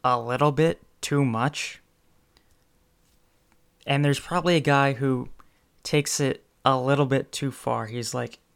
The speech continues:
"You're an idiot. You don't know what you're doing. You suck at your job, and you should be fired." That's the guy that the customer service guy tries to kill, or kills, right? Um,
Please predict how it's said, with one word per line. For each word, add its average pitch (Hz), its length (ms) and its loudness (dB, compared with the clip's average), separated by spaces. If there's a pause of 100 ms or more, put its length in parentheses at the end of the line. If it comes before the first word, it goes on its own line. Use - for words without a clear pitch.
"You're 135 320 4
an 151 100 6
idiot. 139 400 2 (460)
You 131 100 -4
don't 139 200 2
know 147 80 4
what 143 180 2
you're 143 100 0
doing. 135 440 2 (480)
You 120 160 -8
suck - 340 -4
at 120 60 -4
your 131 100 -2
job, 120 520 -4 (600)
and 117 380 -4 (840)
you 127 100 -6
should 123 200 -4
be 120 80 -2
fired." 113 500 -6 (840)
That's 135 380 4
the 143 120 -2
guy 110 400 -2 (340)
that - 220 -6
the 120 40 -8
customer 120 500 -6
service 120 520 -4
guy 110 400 -8 (880)
tries 120 320 -2
to 117 80 -8
kill, 117 320 -10 (100)
or 135 80 2
kills, - 540 -4 (160)
right? 110 260 -8 (960)
Um, 113 340 -10